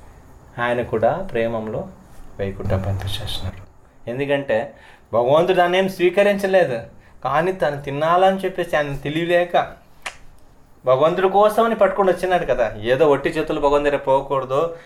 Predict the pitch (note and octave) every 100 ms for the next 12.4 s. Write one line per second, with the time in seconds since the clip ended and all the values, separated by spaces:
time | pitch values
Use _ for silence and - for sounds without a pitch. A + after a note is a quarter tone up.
0 | - F#3+ A3 A3+ C#4+ A3+ A3 G#3 F#3+ F#3+
1 | F#3 F3+ E3 E3 F3+ G3+ - - _ _
2 | _ G#3+ A3+ C#4+ C4+ A3 G#3 G#3+ G3 F3+
3 | F3 D#3+ - D3 D#3 D#3+ - - - -
4 | - - C#3+ D3 E3+ D3 D#3 D#3+ D3 C#3+
5 | C3 - A2+ B2+ A#2 A#2 C#3+ E3 D3+ C3+
6 | - G3+ G#3+ G3 E3+ D3 B2 C3 - A2+
7 | A#2 A2+ B2+ C#3 D#3+ D#3 C3+ C#3 E3 D3
8 | D3 D3 C3+ F3 - - - C3 C#3+ E3
9 | D#3 D3+ F3+ F3+ F#3 E3+ F#3 F3+ D#3+ D#3+
10 | F3+ F3 E3 F3+ F#3 F#3+ F#3+ F#3+ F#3+ G3
11 | F#3+ F#3 F3+ F3 E3 E3+ C3+ D#3+ - -
12 | - - A#3